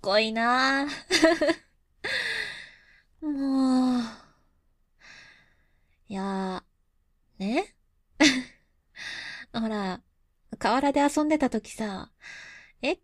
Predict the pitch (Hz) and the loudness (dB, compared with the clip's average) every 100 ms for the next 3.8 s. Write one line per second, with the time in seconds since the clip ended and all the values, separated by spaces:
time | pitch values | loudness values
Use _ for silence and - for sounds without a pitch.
0 | - - 233 226 240 233 214 202 190 170 | -8 -4 0 -2 -2 -6 -6 -8 -10 -12
1 | - _ _ _ _ _ _ _ _ _ | -18 _ _ _ _ _ _ _ _ _
2 | 208 240 226 233 214 202 - 214 214 208 | -6 -4 -2 -2 -2 -2 -4 -6 -8 -8
3 | 214 - 214 226 202 185 220 302 | -10 -6 -2 -2 -2 -6 -8 -10